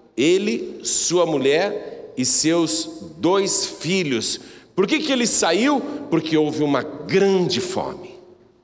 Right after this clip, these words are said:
Não tinha pão em Belém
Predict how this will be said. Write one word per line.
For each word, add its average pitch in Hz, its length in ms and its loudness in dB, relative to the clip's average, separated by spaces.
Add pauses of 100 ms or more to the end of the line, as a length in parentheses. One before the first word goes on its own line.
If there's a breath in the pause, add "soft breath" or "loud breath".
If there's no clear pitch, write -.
(1120 soft breath)
Não 208 320 2
tinha 180 400 2
pão 156 320 2
em 135 100 2
Belém 123 720 0